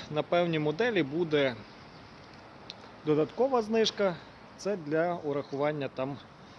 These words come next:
дрібних зауважень по шинах,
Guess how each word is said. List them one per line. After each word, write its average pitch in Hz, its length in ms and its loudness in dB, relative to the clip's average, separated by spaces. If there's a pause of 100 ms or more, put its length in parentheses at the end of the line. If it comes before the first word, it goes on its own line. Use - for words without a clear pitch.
(340)
дрібних 175 420 4
зауважень 160 580 4 (120)
по 165 240 2 (920)
шинах, 123 480 0